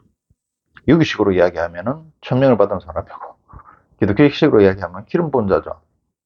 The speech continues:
못 들은 생기로 타고난 사람이죠. 내가 여기 땅바닥에 그치면은 내가 올라갈 수 있는데 여기인데 여기 그저 올라가려 그러면 어떻게 합니까? 막 하다 보면은 인생이 늘 불만으로 가득 차고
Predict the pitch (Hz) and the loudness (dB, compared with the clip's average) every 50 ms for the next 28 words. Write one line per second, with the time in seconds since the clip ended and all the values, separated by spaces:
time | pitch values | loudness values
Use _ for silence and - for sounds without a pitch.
0 | _ _ _ _ _ _ _ _ _ _ _ _ _ _ - 92 98 110 127 123 | _ _ _ _ _ _ _ _ _ _ _ _ _ _ -2 -2 0 2 4 2
1 | 127 120 - 160 147 127 110 101 - - 139 135 131 127 123 - 139 131 107 92 | 2 2 2 0 2 2 2 0 0 -2 -2 0 0 0 -2 -2 -4 -4 -4 -6
2 | 80 85 _ _ 92 _ _ _ _ _ _ _ _ _ _ _ _ - - - | -8 -12 _ _ _ _ _ _ _ _ _ _ _ _ _ _ _ -14 -12 -8
3 | - - - - - - - - - - - - - _ _ _ _ _ _ _ | -8 -6 -6 -6 -8 -8 -12 -14 -18 -18 -20 -20 -20 _ _ _ _ _ _ _
4 | 170 220 247 320 285 285 269 240 220 240 254 240 202 - 160 175 - 233 214 208 | 4 4 4 6 6 6 6 4 2 0 -2 -4 -4 -4 -4 0 0 2 2 2
5 | 196 185 170 147 - - 147 143 131 120 117 117 160 214 - 220 - - 247 247 | 2 2 -4 -8 -16 -14 -8 -6 -4 -4 0 2 2 4 4 4 2 4 2 4
6 | 233 208 180 175 - 160 143 135 127 123 123 107 107 110 101 98 95 113 143 165 | 4 4 2 0 -2 -8 -8 -8 -8 -8 -8 -2 -2 -2 0 0 -2 -4 -4 -6
7 | 170 156 123 101 95 90 87 82 80 95 143 208 247 220 220 180 185 - 135 143 | -10 -10 -4 -4 -2 -2 -2 -4 -4 2 2 4 4 4 2 0 2 2 4 4
8 | 165 170 151 135 123 120 117 113 110 104 110 147 175 151 127 - _ 110 98 92 | 4 4 4 4 4 4 4 2 2 -6 -10 -10 -12 -12 -12 -12 _ -12 -12 -12
9 | 85 - - 80 - _ _ _ _ _ _ _ _ - _ - - 92 92 107 | -12 -16 -20 -20 -20 _ _ _ _ _ _ _ _ -20 _ -10 -4 0 2 4
10 | 117 131 147 - - - 196 208 196 180 170 160 151 143 170 208 - _ _ _ | 4 4 4 2 0 0 2 2 0 0 -2 -6 -6 -8 -8 -8 -10 _ _ _
11 | _ _ _ _ _ _ _ _ _ _ _ _ _ _ _ _ _ _ _ _ | _ _ _ _ _ _ _ _ _ _ _ _ _ _ _ _ _ _ _ _
12 | _ _ _ _ _ _ _ _ _ _ _ _ _ _ _ - 135 151 156 - | _ _ _ _ _ _ _ _ _ _ _ _ _ _ _ 2 2 2 4 4
13 | 214 202 185 165 143 135 139 139 131 - 151 156 165 160 156 139 131 113 104 107 | 4 6 4 4 4 2 2 2 2 -4 -2 0 2 2 2 2 0 -2 -2 -2
14 | 104 98 - 120 104 101 113 117 113 113 | -4 -8 -10 -12 -10 -6 -2 -2 -2 -2